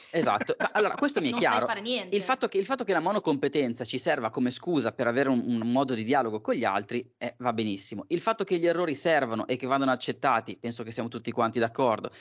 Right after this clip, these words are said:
Speaker 1: Il fatto che una scuola come quella di Emanuele, che ti allena all'errore, perché ti allena al trial and error, ti allena al provare e sbagliare in costante, e sia una scuola comunque tecnicamente più resiliente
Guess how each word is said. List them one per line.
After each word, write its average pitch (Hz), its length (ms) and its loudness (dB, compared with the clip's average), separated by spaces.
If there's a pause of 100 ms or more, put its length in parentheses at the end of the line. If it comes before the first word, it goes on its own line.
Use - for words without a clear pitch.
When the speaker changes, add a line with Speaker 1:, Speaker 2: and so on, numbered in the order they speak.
(140)
Speaker 1:
Il 117 140 -6
fatto - 220 -2
che 151 120 0
una 131 140 2
scuola 156 260 2
come 131 200 0
quella - 200 0
di 131 80 0
Emanuele, 127 480 2
che 117 220 -4 (260)
ti 151 100 -2
allena 151 340 2
all'errore, 127 680 4
perché 123 200 -4
ti 139 80 -4
allena 147 240 2
al 127 80 -2
trial 139 320 0
and 127 160 -2
error, 120 400 0
ti - 100 -6
allena 135 340 2
al 123 240 -2
provare 143 360 2
e 131 40 -4
sbagliare 127 540 -2
in 131 140 -4
costante, 135 520 -6 (260)
e - 80 -20
sia - 180 -4
una 131 100 -2
scuola 156 300 0
comunque 165 760 0
tecnicamente 151 520 -2
più 151 140 -2
resiliente 131 720 0